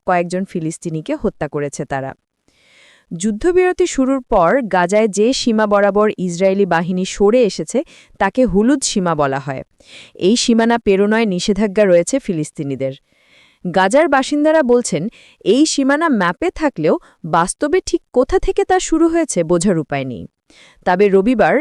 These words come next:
ইসরায়েলের প্রকাশিত একটি ভিডিওতে বুলডোজার দিয়ে এই সীমানা তৈরির কাজ করতে দেখা গেছে। যুদ্ধবিরতির মধ্যে গাজায় সবচেয়ে ভয়াবহ হামলা হয় রোববার।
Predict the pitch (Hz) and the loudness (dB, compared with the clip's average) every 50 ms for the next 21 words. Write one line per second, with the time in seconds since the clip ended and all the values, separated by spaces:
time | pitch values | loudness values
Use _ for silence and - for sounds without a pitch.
0 | - - - 202 214 196 190 196 226 233 240 247 277 285 - - 226 208 - 233 | -2 -4 -2 -2 -2 0 0 0 2 2 4 2 2 0 2 -2 -2 0 0 -2
1 | - - 247 - 269 262 233 _ - 269 196 175 190 175 202 254 262 233 - 156 | -2 -2 -4 0 0 -2 -2 _ -4 -4 -2 -2 -2 0 2 2 2 2 2 -2
2 | 202 339 - - - - _ - 185 175 208 240 254 254 233 285 294 294 339 339 | -4 -4 -4 -10 -20 -20 _ -8 -2 2 2 4 4 4 2 2 2 2 0 0
3 | 277 214 190 170 180 247 240 - - 214 262 285 - - 247 220 226 220 214 208 | 0 0 0 2 2 2 0 0 0 0 0 0 -2 -2 -2 -2 0 0 -2 -2
4 | - - 185 175 165 175 170 - - 208 247 - - - 160 - - 165 147 135 | 0 0 0 0 0 -2 -4 -4 -4 -4 -4 -4 -4 -4 -4 -4 -4 -8 -8 -8
5 | 139 - 180 156 143 139 139 - - 135 - _ _ _ _ _ _ _ _ _ | -8 -6 -6 -6 -6 -6 -10 -10 -12 -12 -14 _ _ _ _ _ _ _ _ _
6 | _ _ _ _ _ _ _ _ _ _ _ _ _ _ _ _ 233 170 180 226 | _ _ _ _ _ _ _ _ _ _ _ _ _ _ _ _ -10 -4 -4 -4
7 | 202 - - 320 339 349 349 359 370 - 381 370 320 269 262 220 190 - 202 160 | -4 -2 -4 0 2 2 2 2 2 0 0 0 2 0 0 0 -2 -2 -2 0
8 | 208 254 214 170 190 175 175 175 220 233 247 - - 262 247 233 226 - 285 254 | 0 -2 -2 0 0 0 2 2 2 2 2 0 0 -2 -2 -2 -2 -2 -4 -4
9 | 180 160 202 220 254 247 311 302 311 339 302 240 233 214 214 214 214 208 196 202 | -2 -2 0 0 2 2 0 0 0 0 0 0 0 0 2 2 2 0 0 2
10 | 233 277 220 180 165 147 139 131 139 123 | 0 2 2 2 0 -2 -2 -6 -6 -6